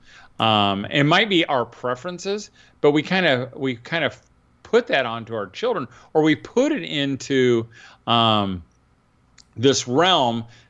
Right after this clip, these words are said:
that, um, keeps us from enjoying the best. Um, even I, I remember having a conversation with my, my wife,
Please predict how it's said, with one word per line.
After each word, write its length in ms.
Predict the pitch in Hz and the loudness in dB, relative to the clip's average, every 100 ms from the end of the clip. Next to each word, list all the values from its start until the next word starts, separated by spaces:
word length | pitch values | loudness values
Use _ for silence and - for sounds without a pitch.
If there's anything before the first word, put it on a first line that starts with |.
| _ 113 | _ -2
that, 360 | 131 131 - - | 2 2 0 -6
um, 300 | 127 120 117 | -4 -4 -6
keeps 480 | - 240 262 - 147 | -2 0 0 0 0
us 240 | 127 - | 0 -2
from 300 | - 151 139 | -8 -4 -2
enjoying 600 | 127 120 107 123 113 104 | -2 -2 -2 -2 0 -2
the 100 | 92 | -4
best. 460 | 85 92 - - - - - - | -4 -4 -6 -12 -16 -20 -16 -2
Um, 200 | 123 127 | 0 0
even 380 | 185 202 170 - | 0 0 -2 -4
I, 180 | 156 156 | 2 2
I 120 | 156 160 175 | 4 0 0
remember 480 | 170 160 156 143 127 | -4 -2 -2 -2 0
having 160 | 131 120 | -2 -2
a 40 | |
conversation 520 | 131 120 113 117 113 | -2 -2 -2 -4 -4
with 140 | 104 110 | -6 -4
my, 240 | 95 95 - | -4 -6 -6
my 180 | 113 101 | -4 0
wife, 420 | 98 98 82 | 0 0 -2